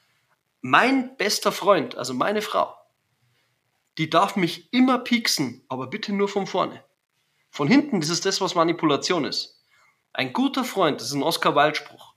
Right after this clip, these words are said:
piekst mich immer von vorne. Soll heißen, echte Freundschaft heißt, hör auf mit dem Blödsinn, du tust dir, uns, allem keinen Gefallen. Und erwachsene Menschen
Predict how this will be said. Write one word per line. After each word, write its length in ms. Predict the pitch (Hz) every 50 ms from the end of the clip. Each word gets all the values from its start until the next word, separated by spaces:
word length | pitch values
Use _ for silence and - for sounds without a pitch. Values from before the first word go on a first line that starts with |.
| _ _
piekst 320 | - - 214 214 - - -
mich 180 | 180 156 151
immer 180 | - 208 214 202
von 200 | 202 - 185 170
vorne. 340 | - - 143 117 - - - _ _ _ _ _ _ _ _ _ _ _ _ _ _ _ _ _ -
Soll 320 | - - 165 160 156 -
heißen, 560 | 156 185 240 247 - - - 165 208 233 233 - _ _ _ _ _ _ _ _ _ _ _ _ _ _ _ _ _ _ _ _ _ _ _ -
echte 300 | 180 214 214 - - 240
Freundschaft 640 | 247 - 165 170 185 202 202 - 202 196 - - -
heißt, 300 | 143 143 165 - - -
hör 140 | 143 117
auf 120 | - - -
mit 140 | 175 170 -
dem 120 | 160 151
Blödsinn, 480 | 139 147 147 147 - - 147 143 147 147
du 100 | 143 131
tust 380 | - - 170 170 - - -
dir, 240 | 180 180 185 175 160
uns, 300 | 165 160 175 170 - -
allem 240 | 143 143 160 165 160
keinen 300 | - 147 135 147 143 135
Gefallen. 400 | 143 139 - 156 131 80 69 - _ _ _ _ _ _ _ _ _ _ _ _ _ _ _ _ -
Und 320 | 156 147 151 143 - -
erwachsene 640 | 127 123 113 135 196 240 240 - - - 240 208
Menschen 560 | 196 190 190 202 214 - - - 135 104 -